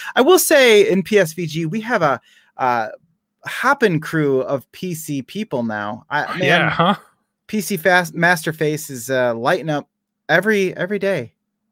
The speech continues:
Speaker 1: More, more and more messages, and it's beautiful. I had to fight, personally, I literally had to fight Donnie, fist fight, and he said if I, if I won, he would make the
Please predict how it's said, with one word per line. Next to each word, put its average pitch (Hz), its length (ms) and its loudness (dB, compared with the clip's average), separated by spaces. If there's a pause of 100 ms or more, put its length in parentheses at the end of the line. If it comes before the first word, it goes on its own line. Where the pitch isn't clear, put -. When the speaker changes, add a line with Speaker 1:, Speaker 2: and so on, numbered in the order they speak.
(120)
Speaker 1:
More, 180 240 0
more 175 340 -2
and 175 100 0
more 165 160 -2
messages, 117 520 -4
and 127 80 -6
it's 123 100 -8
beautiful. 123 480 -12 (480)
I 233 180 2
had 349 120 4
to 214 60 2
fight, 170 480 0 (500)
personally, 139 680 -4 (140)
I 165 120 0
literally 226 420 2
had 196 160 -2
to 175 40 -10
fight 175 300 -2
Donnie, 143 300 -2
fist 165 260 -8
fight, 110 300 -8 (400)
and 147 160 -4
he 156 100 -4
said 156 160 -2
if 135 160 0
I, 180 140 2 (220)
if 151 180 -6
I 202 120 4
won, 120 380 -2 (400)
he 139 500 -10 (360)
would 135 180 -4
make 120 280 -4 (180)
the 120 160 -6